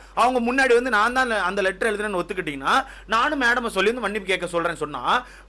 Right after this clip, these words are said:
மேடம் டக்குன்னு முட்டி போட்டோன்னே நம்ம மஞ்சரி வந்து, "பரவாயில்லைங்க, நான் சத்தியமா சொல்றேங்க," எல்லா விஷயத்திலும் இறங்கி அப்படி down to earth இறங்கி நின்னு வேலையை பார்க்கறாங்க. அது டீச்சரா இருந்தாலும் சரி, என்னவா இருந்தாலும் சரி, இந்த வீட்டுக்குள்ள சண்டை வரக்கூடாது,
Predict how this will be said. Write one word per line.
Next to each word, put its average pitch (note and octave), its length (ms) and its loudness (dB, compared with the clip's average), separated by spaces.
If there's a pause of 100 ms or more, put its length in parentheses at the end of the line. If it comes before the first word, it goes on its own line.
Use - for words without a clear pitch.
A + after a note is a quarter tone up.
(120)
மேடம் B3+ 320 4
டக்குன்னு A#3 280 -2
முட்டி G#3+ 240 -2
போட்டோன்னே G3+ 340 -2
நம்ம G3+ 220 -4
மஞ்சரி B3+ 200 -6
வந்து, B3 260 -2
"பரவாயில்லைங்க, G3 420 2
நான் D3+ 160 -4
சத்தியமா A3+ 340 -6
சொல்றேங்க," E3 400 -2 (440)
எல்லா B3+ 300 0
விஷயத்திலும் B3 400 -2
இறங்கி A#3 320 0
அப்படி G3+ 280 0
down B3+ 140 2
to C4+ 80 0
earth B3+ 220 4
இறங்கி C4 420 0
நின்னு A#3+ 200 -2
வேலையை F#3+ 340 0
பார்க்கறாங்க. D#3+ 380 0 (220)
அது F#3+ 220 0
டீச்சரா C#4 320 0
இருந்தாலும் A#3+ 280 0
சரி, G#3 160 2
என்னவா A#3 220 0
இருந்தாலும் F#3+ 280 -2
சரி, F#3+ 160 -8
இந்த D#3+ 60 -8
வீட்டுக்குள்ள A#3+ 360 -6
சண்டை G3 300 -2
வரக்கூடாது, F3 580 0